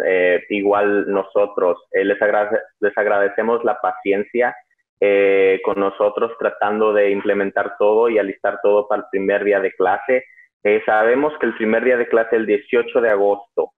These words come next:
y vamos a estar aprendiendo virtualmente por las primeras tres semanas.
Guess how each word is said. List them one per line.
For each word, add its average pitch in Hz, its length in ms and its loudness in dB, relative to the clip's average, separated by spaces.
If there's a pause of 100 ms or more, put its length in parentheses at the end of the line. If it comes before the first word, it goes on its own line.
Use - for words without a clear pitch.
(580)
y 104 140 -2
vamos 113 380 -2
a 113 40 2
estar 107 300 0
aprendiendo 104 580 0
virtualmente 110 720 -2
por - 180 -4
las 98 160 0
primeras 98 420 -2
tres 98 180 -2
semanas. 92 500 -4